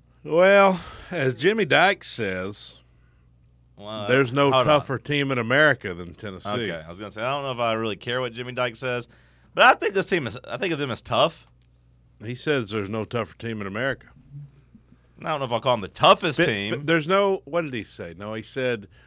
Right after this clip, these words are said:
Speaker 1: there's no more physical team in America than Tennessee.
Speaker 2: I feel like if you're
Speaker 1: There's no team
Speaker 2: physical,
Speaker 1: with
Speaker 2: you gotta be pretty tough,
Speaker 1: more
Speaker 2: too.
Speaker 1: physicality.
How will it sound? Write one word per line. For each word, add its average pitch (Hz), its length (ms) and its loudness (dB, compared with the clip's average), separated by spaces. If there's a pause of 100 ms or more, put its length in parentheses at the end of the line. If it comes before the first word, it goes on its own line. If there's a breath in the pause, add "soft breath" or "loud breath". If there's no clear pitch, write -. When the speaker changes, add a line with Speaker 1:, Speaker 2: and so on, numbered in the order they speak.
(220 soft breath)
Speaker 1:
there's 117 220 -6
no 151 220 0
more 151 280 0
physical 113 640 0
team 90 600 -10 (1080)
in 98 180 -8
America 98 480 -2
than 82 160 -14
Tennessee. 85 560 -12 (100)
Speaker 2:
I - 120 -8
feel 370 120 -8
like 147 160 -2
if 123 180 -8
you're 101 340 -6 (540)
Speaker 1:
There's 95 140 -16
no 101 140 -10
team 110 200 -14
Speaker 2:
physical, 120 460 -6
Speaker 1:
with 113 80 -4
Speaker 2:
you 110 40 -6
gotta 110 200 0
be 98 60 -4
pretty 95 260 -8
tough, 90 240 -8
Speaker 1:
more 110 240 -4
Speaker 2:
too. 87 60 -14
Speaker 1:
physicality. 92 880 -8